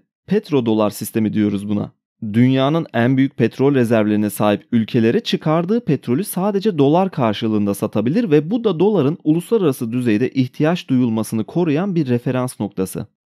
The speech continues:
Fakat bu durum aynı zamanda doların daha serbest yaratılmasının da önünü açan bir çözüm.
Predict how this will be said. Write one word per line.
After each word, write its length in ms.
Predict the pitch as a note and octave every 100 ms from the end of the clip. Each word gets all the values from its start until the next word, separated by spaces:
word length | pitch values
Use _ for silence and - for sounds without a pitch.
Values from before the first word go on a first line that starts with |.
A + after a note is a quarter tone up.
| _
Fakat 440 | _ A#2 - A#2 -
bu 120 | G#3+
durum 240 | A3 A#2 - _ _
aynı 280 | C3 A3 B3+
zamanda 480 | F#3 B2 G#2+ A#2+
doların 400 | A#2 A#2 C3 D#3+
daha 200 | A#2 D3+
serbest 480 | A3 D3 B2 A#2 -
yaratılmasının 760 | A2+ A#2 A#2 C3 C#3 F#3 B3 B3
da 180 | B3+ -
önünü 280 | D3+ G3 G#3
açan 420 | A2 - A2+ G#2
bir 60 |
çözüm. 340 | F#2+ G2+ F#2